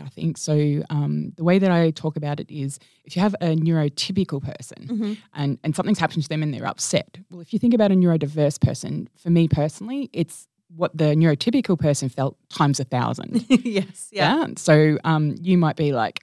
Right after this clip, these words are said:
Speaker 1: "Oh, water off a duck's back for that c-, particular comment or whatever."
Speaker 2: Mm.
Speaker 1: Me, I play it in my head a million times over before I can let it go.
Speaker 2: Yeah.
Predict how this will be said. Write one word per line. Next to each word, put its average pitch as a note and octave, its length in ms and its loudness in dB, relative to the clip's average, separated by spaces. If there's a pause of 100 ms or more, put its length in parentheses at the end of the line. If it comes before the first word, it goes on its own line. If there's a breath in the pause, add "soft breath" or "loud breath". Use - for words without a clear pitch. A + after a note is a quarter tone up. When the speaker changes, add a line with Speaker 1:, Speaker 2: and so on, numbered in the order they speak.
Speaker 1:
"Oh, C#3 320 0 (200)
water E3+ 260 6
off C#3+ 140 0
a - 20 -6
duck's C#3 280 -6
back C#3 260 -10
for - 120 -4
that C#3+ 160 -2 (120)
c-, - 140 -20
particular D3 440 -8
comment C#3+ 400 -2
or C#3 40 -4
whatever." C#3 300 0
Speaker 2:
Mm. G3 500 -6
Speaker 1:
Me, F3 440 2
I F3 100 0
play D#3 240 2
it - 60 0
in D#3 100 4
my C#3+ 100 4
head C3+ 380 0
a D3+ 60 0
million D3 360 2
times C3 400 -2
over C3+ 200 0
before C3+ 280 -6
I A#2 60 -6
can C#3 180 -2
let C3+ 120 -4
it - 120 -8
go. - 160 -2 (220)
Speaker 2:
Yeah. F3 300 -6